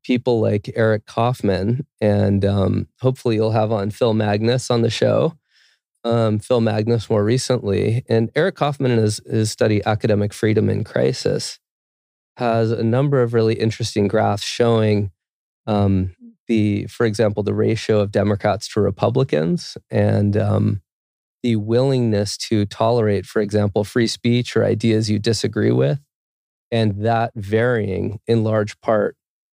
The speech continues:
with the ratios changing. So he shows the ratios changing really beginning in the sixties, no surprise. But you go from things like two-to-one Democrat to Republican to five-to-one to, you know, a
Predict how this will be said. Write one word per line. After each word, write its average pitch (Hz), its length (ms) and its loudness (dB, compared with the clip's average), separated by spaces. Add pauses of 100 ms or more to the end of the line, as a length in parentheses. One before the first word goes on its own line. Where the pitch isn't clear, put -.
(300)
with 110 400 0
the 104 100 0
ratios 101 560 0
changing. 98 560 -2
So 107 180 0
he 117 100 2
shows 165 380 0
the 131 80 0
ratios 120 460 0
changing 104 480 0
really 107 240 2
beginning 101 400 0
in 95 80 -2
the 107 80 -4
sixties, 107 580 0
no 104 120 0
surprise. 120 680 -2 (720)
But - 120 -8
you 101 100 -4
go 104 220 0
from 151 220 0
things 139 260 0
like 110 280 0
two-to-one 113 640 0
Democrat 107 540 0
to 110 100 0
Republican 101 760 0
to - 120 -6
five-to-one 104 1000 0
to, 101 280 -2 (580)
you 160 80 -2
know, 107 280 0 (100)
a 117 60 -6